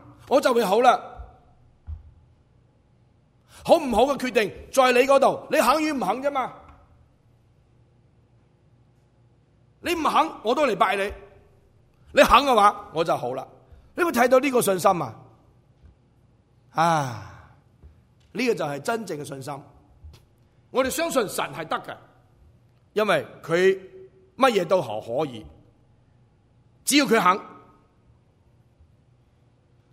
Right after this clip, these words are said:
啊，佢將個主權啊，由佢嗰度咧，交俾上帝。你嚟決定啦，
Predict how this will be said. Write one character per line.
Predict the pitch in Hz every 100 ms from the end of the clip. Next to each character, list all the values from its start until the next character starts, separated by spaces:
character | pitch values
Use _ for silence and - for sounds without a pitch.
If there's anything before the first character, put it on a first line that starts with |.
| _
啊， | 143 160 120 90 - _ _ _ _ _
佢 | 240
將 | 254 311
個 | 269
主 | -
權 | 247 - 135
啊， | 151 135 - - - - _ _
由 | 175
佢 | 175 175 202
嗰 | 226
度 | 214 147
咧， | 156 -
交 | 202 202
俾 | 151
上 | 147 127 113
帝。 | 117 - - _ _ _ _ _ _ _ _ _
你 | 143
嚟 | 214 311 240
決 | 277
定 | 269 262
啦， | 277 208